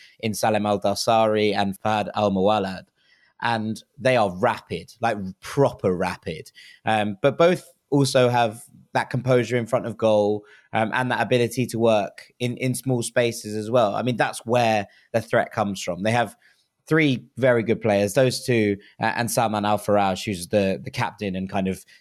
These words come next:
talisman. He plays in defensive midfield, and he's the one that looks to kind of turn defense into attack in transition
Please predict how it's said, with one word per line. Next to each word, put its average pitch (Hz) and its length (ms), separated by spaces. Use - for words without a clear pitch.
talisman. 101 500
He 98 60
plays 107 240
in 101 60
defensive 101 440
midfield, 101 420
and 101 100
he's 113 160
the 107 80
one 104 180
that - 120
looks 107 380
to 107 100
kind 98 140
of 95 120
turn 98 340
defense 107 420
into 104 280
attack 101 400
in 95 80
transition 98 720